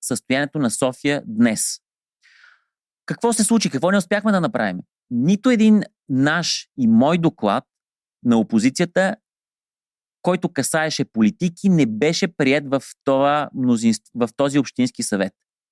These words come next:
Още в началото на мандата пуснах доклад с Борис Бонев и Владо Панев, за да спрем безплатният бензин за общинските съветници. А, в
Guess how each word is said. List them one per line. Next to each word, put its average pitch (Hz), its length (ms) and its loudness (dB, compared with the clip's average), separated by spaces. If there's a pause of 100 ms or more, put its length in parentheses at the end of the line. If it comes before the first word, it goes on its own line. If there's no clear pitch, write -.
(1200)
Още 220 260 0
в 214 100 0
началото 208 340 0
на 185 80 2
мандата 185 580 0 (100)
пуснах 190 380 0
доклад 175 420 0 (200)
с 151 340 -2
Борис 135 360 2
Бонев 147 400 0 (160)
и 165 280 2
Владо 143 340 -2 (140)
Панев, 156 340 -2 (140)
за 131 240 0
да 156 120 0
спрем 147 520 -4 (100)
безплатният 147 800 -2 (120)
бензин 120 680 2
за 131 200 0
общинските 143 600 -4
съветници. 113 640 -4 (1160)
А, 135 100 2 (460)
в 135 100 -4